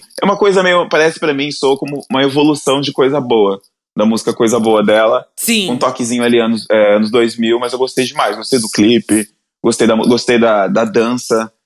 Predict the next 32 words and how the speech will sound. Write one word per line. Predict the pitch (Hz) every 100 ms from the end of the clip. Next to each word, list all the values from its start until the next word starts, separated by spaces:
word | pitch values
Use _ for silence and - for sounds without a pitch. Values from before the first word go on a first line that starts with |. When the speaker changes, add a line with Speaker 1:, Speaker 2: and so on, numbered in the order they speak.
| _ _
Speaker 1:
do | 107 104
challenge | - 117 110 107
que | -
tá |
rolando | 110 113 107
por | 101 107
aí. | 98 101 113 - _ -
Eu, | 143
eu, | 139 147 -
eu | 139
acho | 143 -
legal | 143 127 131
que | 143
a | 147
Glória, | 123 120 123 151
ela, | 123 113 120 117 - _ _ _ -
ela | 120
bomba | 113 123 135
num, | 143 135 135
nos | 131 120
nichos, | 123 147 127
assim, | 127 113 127 131
que, | 139
tipo | - -
assim, | 202 - 127
a |
Pablo | 135 147 147 156
não | 156
chega | - 151 147 143
a | - 143 139 135 131 127
abocanhar, | 120 143 170 160 135 123
né? | 110 120